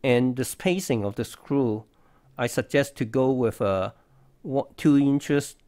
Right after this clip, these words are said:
or even one and a half inch apart, so that the, if any stress is being applied to the gunnel, it will not tear the coroplast that easily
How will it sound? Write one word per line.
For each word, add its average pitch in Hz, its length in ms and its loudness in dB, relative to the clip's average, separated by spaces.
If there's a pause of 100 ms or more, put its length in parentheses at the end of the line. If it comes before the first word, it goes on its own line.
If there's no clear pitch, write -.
(160)
or 117 180 -2
even 127 300 -2
one 127 180 2
and 107 160 0
a 104 160 -2
half 120 300 -4
inch 117 460 -6
apart, - 640 -8 (1400)
so 135 380 2
that 127 360 2
the, 107 440 -2 (200)
if 135 180 -4
any 143 200 2
stress - 440 -2
is 120 160 -8
being 123 280 -4
applied 120 600 -4
to - 140 -8
the 107 340 -8 (920)
gunnel, 123 560 2 (880)
it 143 140 0
will 117 140 0
not 120 260 0
tear 117 340 0
the 110 420 -4 (480)
coroplast 113 680 -4
that 117 200 -4
easily 110 580 -8